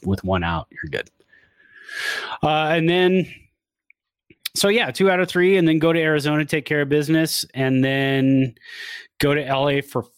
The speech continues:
four. So it's gonna be a, it's gonna be a real crazy,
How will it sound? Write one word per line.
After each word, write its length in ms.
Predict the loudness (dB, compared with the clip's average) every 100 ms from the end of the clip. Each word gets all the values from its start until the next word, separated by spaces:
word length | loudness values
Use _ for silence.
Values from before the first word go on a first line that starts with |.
| _ _
four. 500 | 0 2 2 0 -6
So 160 | -2 0
it's 140 | 0
gonna 160 | 2 2
be 160 | 4 4
a, 220 | 2 0
it's 180 | -2 0
gonna 200 | 0 2
be 140 | 2
a 80 | 2
real 720 | 0 2 4 6 6 4 2 -4
crazy, 1040 | -8 -2 2 4 2 2 2 4 2 0